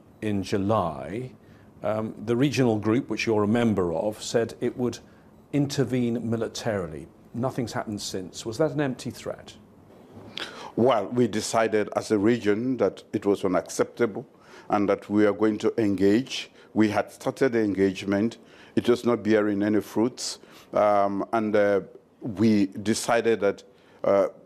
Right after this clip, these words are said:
Speaker 2: as and when it is necessary, we'll have to intervene militarily to, to, to reinstate the, the constitutionally elected government.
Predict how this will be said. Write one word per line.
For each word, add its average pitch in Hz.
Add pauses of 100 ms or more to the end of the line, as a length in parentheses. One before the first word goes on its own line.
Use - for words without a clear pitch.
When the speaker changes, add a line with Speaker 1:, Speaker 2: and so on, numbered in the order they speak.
(240)
Speaker 2:
as 156
and 110
when 120
it 104
is -
necessary, 98 (240)
we'll 98
have 110
to 110
intervene 98
militarily 98 (300)
to, 90 (320)
to, 95
to 123
reinstate 101 (340)
the, 90
the -
constitutionally 104
elected 95
government. 85